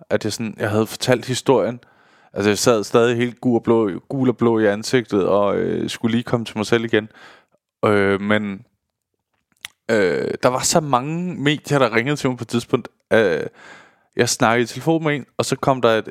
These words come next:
et opkald ind fra et andet medie. Du ved, så det sådan holder opkaldet, vil du "Vil du hellere tage den her, end den, du snakker med?" <laughs> kan man sige på telefonen.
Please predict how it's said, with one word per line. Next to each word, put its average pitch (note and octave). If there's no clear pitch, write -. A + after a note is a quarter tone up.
et A2
opkald A#2+
ind A2
fra A2
et F#2+
andet D#3
medie. B2+
Du B2+
ved, G#2+
så -
det G#2
sådan A2
holder A2+
opkaldet, A2
vil G#2+
du G#2+
"Vil G2
du G2+
hellere A#2
tage G#2+
den G2+
her, G2+
end F#2+
den, F#2+
du G2
snakker A2+
med?" B2+
<laughs> -
kan D3
man G#2+
sige A2+
på A2+
telefonen. A2+